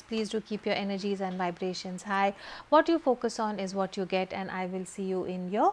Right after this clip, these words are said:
next reading। Hi, welcome pile number two।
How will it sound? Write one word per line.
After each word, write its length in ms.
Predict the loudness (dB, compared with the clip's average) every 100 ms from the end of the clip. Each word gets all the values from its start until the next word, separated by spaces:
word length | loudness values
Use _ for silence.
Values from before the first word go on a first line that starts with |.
| 0 -18 -8 -2
next 380 | -2 -2 -8
reading। 360 | -4 -2 -4 -8 -16 -20 -20 -20 -20 -20 -20 -20 -20 -20 -20 -20 -20 -4 6
Hi, 180 | 6 8
welcome 540 | 4 4 0 0 4
pile 240 | 4 4 0
number 180 | 0 -2 2
two। 200 | 4 4